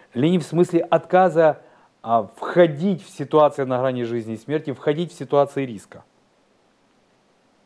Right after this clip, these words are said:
В этом смысле они будут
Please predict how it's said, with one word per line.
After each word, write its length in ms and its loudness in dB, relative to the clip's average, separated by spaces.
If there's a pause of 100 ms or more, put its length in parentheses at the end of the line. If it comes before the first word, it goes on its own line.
(480)
В 60 -4
этом 180 2
смысле 500 0 (300)
они 320 2
будут 680 2